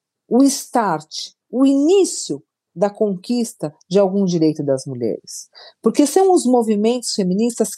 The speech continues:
que levam a demanda, são as mulheres unidas que levam as demandas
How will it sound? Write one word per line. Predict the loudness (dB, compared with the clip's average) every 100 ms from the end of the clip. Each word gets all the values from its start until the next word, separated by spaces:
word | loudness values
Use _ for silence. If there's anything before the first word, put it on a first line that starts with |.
| -2
que | 2 4 4 4
levam | 4 4 4 2 -4 -10
a | -10
demanda, | -10 -12 -6 -6 -6 -10 -18
são | -6 -2 0
as | 0 0
mulheres | -2 2 4 4 2 0
unidas | -4 -4 -4 -2 -6 -8 _ _ 2
que | 4
levam | 6 6 4 0 -6 -10
as | -12 -10
demandas | -12 -8 -6 -8 -8 -10